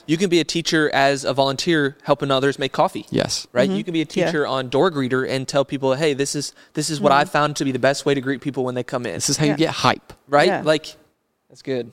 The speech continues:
Speaker 3: Maybe you're more of an apostle. You just like including people.
Speaker 2: Yeah.
Speaker 3: Be the one to invite.
Speaker 1: For
Speaker 2: Mm-hmm.
Speaker 1: sure.
Speaker 3: To an
Speaker 1: If you're an
Speaker 3: event, set it up.
Speaker 1: evangelist, like, I mean, you better bring the hype.
Speaker 3: Yeah,
Speaker 2: <laughs> Yeah.
Speaker 3: bring the
Speaker 1: Right?
Speaker 3: energy.
Speaker 1: Bring the energy. Like, get
Speaker 3: Mm-hmm.
Speaker 1: people excited
Speaker 3: Yeah.
Speaker 1: everywhere you go. Like,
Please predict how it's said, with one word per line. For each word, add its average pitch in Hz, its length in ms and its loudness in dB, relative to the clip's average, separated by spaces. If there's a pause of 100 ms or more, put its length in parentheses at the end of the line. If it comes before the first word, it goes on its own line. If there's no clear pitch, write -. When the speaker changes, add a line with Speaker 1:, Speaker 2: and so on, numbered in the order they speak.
(100)
Speaker 3:
Maybe 196 160 4
you're 240 100 6
more 233 160 4
of 226 60 2
an 233 100 2
apostle. 214 500 0
You 165 120 -2
just 170 160 -2
like 202 120 2
including 226 380 2
people. - 360 -4 (100)
Speaker 2:
Yeah. - 180 4 (100)
Speaker 3:
Be 160 160 0
the 196 120 4
one 214 160 2
to 226 120 -2
invite. 220 440 0 (100)
Speaker 1:
For 135 120 0
Speaker 2:
Mm-hmm. 117 180 2
Speaker 1:
sure. 131 300 2 (240)
Speaker 3:
To 180 120 0
an 190 80 2
Speaker 1:
If 190 60 2
you're 220 100 4
an 247 80 2
Speaker 3:
event, 208 100 -4
set 156 80 2
it 170 60 2
up. 180 80 2
Speaker 1:
evangelist, 220 400 0
like, 147 320 0 (760)
I 160 60 2
mean, 160 160 2
you 170 100 0
better 240 160 4
bring 180 200 -2
the 143 80 2
hype. 170 420 -2
Speaker 3:
Yeah, 214 380 4
Speaker 2:
<laughs> - 20 -14
Yeah. - 140 0
Speaker 3:
bring 202 160 4
the 277 60 6
Speaker 1:
Right? 196 80 2
Speaker 3:
energy. 196 420 4
Speaker 1:
Bring 165 200 -2
the 190 120 0
energy. 165 440 0
Like, 101 140 -2
get 180 120 -2
Speaker 3:
Mm-hmm. 165 80 -2
Speaker 1:
people 185 200 0
excited 156 460 0
Speaker 3:
Yeah. 104 60 0
Speaker 1:
everywhere 156 240 2
you 151 120 -2
go. 135 240 4
Like, 120 260 -4